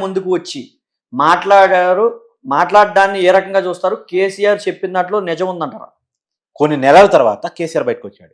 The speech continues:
Speaker 1: Hmm.
Speaker 2: పార్లమెంట్ ఎన్నికల తర్వాత కేసీఆర్ బయటకు వచ్చిందే లేదు.
Speaker 1: Hmm.
Speaker 2: ఫామ్ హౌస్కి పూర్తిగా పరిమితం అయ్యాడు. ఎందుకంటే దానికి కారణం ఉంది. కేటీఆర్ గెలిచాడు, కేసీఆర్ ఓడిపోయాడు పోయినసారి ఎన్నికల్లో అనేది ఒక స్లోగన్,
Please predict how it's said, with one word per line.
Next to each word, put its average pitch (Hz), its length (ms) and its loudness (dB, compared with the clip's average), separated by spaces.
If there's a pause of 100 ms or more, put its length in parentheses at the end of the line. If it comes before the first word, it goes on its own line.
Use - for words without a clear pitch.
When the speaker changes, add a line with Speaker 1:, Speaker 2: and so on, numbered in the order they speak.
(160)
Speaker 1:
Hmm. 120 200 -12
Speaker 2:
పార్లమెంట్ 175 380 4
ఎన్నికల 151 420 -2
తర్వాత 127 360 0
కేసీఆర్ 135 400 -10
బయటకు 120 260 -6
వచ్చిందే 156 300 -2
లేదు. 135 200 -2 (300)
Speaker 1:
Hmm. 120 140 -18
Speaker 2:
ఫామ్ 139 200 4
హౌస్కి 147 240 4
పూర్తిగా 185 420 0
పరిమితం 123 300 -2
అయ్యాడు. 85 220 -20 (920)
ఎందుకంటే 196 500 2
దానికి 160 260 2
కారణం 156 340 2
ఉంది. 98 160 -18 (600)
కేటీఆర్ 233 380 6
గెలిచాడు, 180 360 2
కేసీఆర్ 175 380 0
ఓడిపోయాడు 147 380 0
పోయినసారి 139 280 -4
ఎన్నికల్లో 123 340 -8
అనేది 131 240 -10 (560)
ఒక 160 120 0
స్లోగన్, 143 440 0